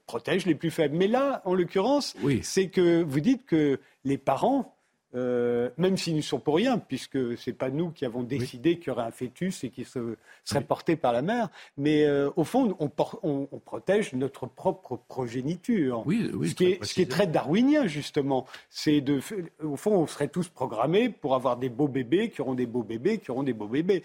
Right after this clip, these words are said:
Speaker 1: C'est ça, la théorie de l'évolution de l'espèce.
Speaker 2: Euh.
Speaker 1: Et est-ce que ça n'est pas très darwinien que les parents, euh, cajolent,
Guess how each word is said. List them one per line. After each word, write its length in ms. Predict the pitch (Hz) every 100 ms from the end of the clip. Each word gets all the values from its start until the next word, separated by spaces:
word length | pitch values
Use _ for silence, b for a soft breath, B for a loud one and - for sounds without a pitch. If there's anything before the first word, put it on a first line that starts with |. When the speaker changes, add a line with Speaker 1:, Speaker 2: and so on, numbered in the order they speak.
| B B
Speaker 1:
C'est 200 | - 120
ça, 180 | - 208
la 140 | 131
théorie 420 | - 143 143 151
de 80 | -
l'évolution 500 | 175 160 151 - 180
de 40 | 151
l'espèce. 560 | 143 - 151 139 - B 107
Speaker 2:
Euh. 220 | 107 101
Speaker 1:
Et 180 | 175 202
est-ce 140 | 190
que 80 | 226
ça 160 | - 202
n'est 100 | 190
pas 160 | 247
très 280 | 247 - 180
darwinien 720 | 165 160 147 170 165 196 254
que 160 | - 180
les 280 | 170 165 135
parents, 460 | 139 120 175 240 b b b 147
euh, 720 | 135 135 135 127 127 123 135 -
cajolent, 640 | 147 127 147 208 240 190